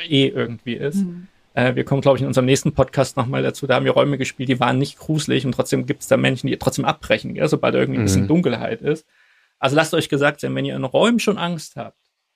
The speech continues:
Speaker 1: die nur dunkel sind und wo keine <laughs> Darsteller sind,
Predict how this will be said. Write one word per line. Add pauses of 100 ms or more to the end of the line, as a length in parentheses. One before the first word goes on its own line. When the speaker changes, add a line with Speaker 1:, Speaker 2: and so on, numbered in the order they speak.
(520)
Speaker 1:
die
nur
dunkel
sind
und
wo
keine
<laughs>
Darsteller
sind,